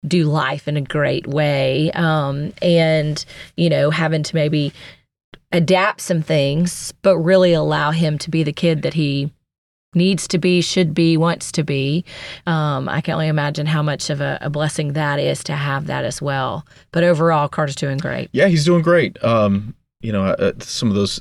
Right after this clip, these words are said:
Speaker 2: some of those math tests are a little tough now,
Speaker 1: Yeah.
Speaker 2: but yeah, he's
Speaker 1: Yeah.
Speaker 2: doing, he's doing really well and, and, and integrating a lot of activities. And I think you're right. Like there, there are, um,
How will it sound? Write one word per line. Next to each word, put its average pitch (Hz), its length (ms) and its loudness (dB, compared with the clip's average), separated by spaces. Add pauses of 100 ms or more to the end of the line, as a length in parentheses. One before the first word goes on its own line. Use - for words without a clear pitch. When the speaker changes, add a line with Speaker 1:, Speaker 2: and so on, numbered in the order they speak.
Speaker 2:
some 127 120 0
of 107 60 0
those 98 120 -4
math 104 280 0
tests - 320 -4
are 92 60 0
a 95 40 0
little 92 200 0
tough - 260 0
now, 214 100 4
Speaker 1:
Yeah. 190 160 4
Speaker 2:
but 104 140 0
yeah, 143 200 4
he's 127 140 2
Speaker 1:
Yeah. 165 60 0
Speaker 2:
doing, 160 180 4
he's 160 140 2
doing 175 140 2
really 165 180 4
well 101 280 4
and, 101 220 2
and, 98 300 -2
and 107 140 2 (120)
integrating 104 380 0
a 101 60 2
lot 101 180 2
of 101 80 0
activities. 98 460 -2
And 104 80 2
I 117 80 4
think 127 240 -2 (320)
you're 120 100 2
right. 123 320 0
Like 98 180 0
there, 107 460 0 (320)
there 107 220 0
are, 107 600 4
um, 95 580 0